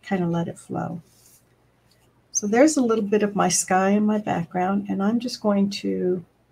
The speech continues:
the beauty of watercolors, you add more water to soften it up.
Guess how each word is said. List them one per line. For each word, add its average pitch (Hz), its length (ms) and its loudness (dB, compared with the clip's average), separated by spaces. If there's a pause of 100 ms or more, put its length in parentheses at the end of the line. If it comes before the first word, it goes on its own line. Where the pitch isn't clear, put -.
(2500)
the 196 60 -10
beauty 214 240 2
of 202 100 -2
watercolors, 202 680 4
you 180 140 -4
add 185 180 0
more 190 220 0
water 185 380 0
to 180 120 -10
soften 180 520 -2
it 180 160 -2
up. 196 240 -2